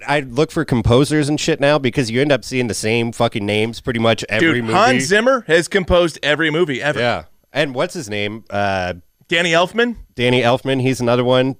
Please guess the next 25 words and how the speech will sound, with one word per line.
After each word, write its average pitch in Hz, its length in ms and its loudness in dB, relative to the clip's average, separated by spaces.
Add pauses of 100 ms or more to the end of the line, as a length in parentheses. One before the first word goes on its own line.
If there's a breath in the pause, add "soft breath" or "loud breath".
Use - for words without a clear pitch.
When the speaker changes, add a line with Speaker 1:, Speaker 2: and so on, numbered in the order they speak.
Speaker 1:
There's, 127 320 -2
oh, 117 180 -6
fuck, 92 400 -10
there's 110 180 -10
another 117 280 -2
one, 82 220 -6
though. 78 220 -10
Speaker 2:
I 151 180 -4
don't, 120 120 -12
those 156 180 0
were 151 60 -6
the 110 60 -2
Speaker 1:
I 113 40 0
don't 110 100 0
Speaker 2:
two 135 60 0
Speaker 1:
know, 120 60 0
Speaker 2:
I 151 80 0
Speaker 1:
but 120 80 0
Speaker 2:
know 87 140 -8
of. 104 160 -10
Speaker 1:
what's 151 180 -2
his 113 120 -10
name 104 180 -4
just 90 200 -10
died? 95 340 -2